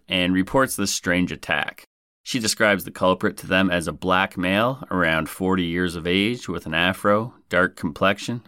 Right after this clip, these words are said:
six feet tall, weighing in at about two hundred fifteen pounds. The fact that this dude stuffed a bag of shit down this lady's pants is pretty funny,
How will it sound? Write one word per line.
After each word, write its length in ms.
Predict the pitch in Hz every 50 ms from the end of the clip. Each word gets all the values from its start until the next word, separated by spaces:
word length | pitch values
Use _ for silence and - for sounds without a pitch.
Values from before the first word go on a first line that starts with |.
| - _
six 340 | - - - 113 104 - -
feet 240 | - 104 101 - -
tall, 480 | - 90 87 92 101 104 110 110 110
weighing 380 | 104 95 92 95 95 92 90 87
in 140 | 90 90 98
at 120 | 98 92
about 440 | 87 82 73 - 80 80 80 - - _ -
two 200 | - - 110 104
hundred 260 | 101 98 92 87 85
fifteen 460 | - - - - - - 85 85 87
pounds. 560 | - - - - - - - _ - - - _ _ _ _ _ _ _ _ _ -
The 80 | -
fact 260 | 101 - 120 113 107 -
that 80 | 107
this 180 | 101 107 101 -
dude 260 | - 107 104 101 90
stuffed 360 | - - - 110 104 - -
a 40 | 95
bag 340 | 78 - 90 92 92 87 90
of 160 | 85 85 -
shit 400 | - - - - 123 123 - -
down 240 | - 92 92 92 92
this 220 | 87 87 - -
lady's 280 | 90 90 92 87 80 -
pants 500 | - - - 98 101 107 117 123 - -
is 80 | 101
pretty 220 | - - 107 95 87
funny, 440 | - - 107 104 113 135 151 -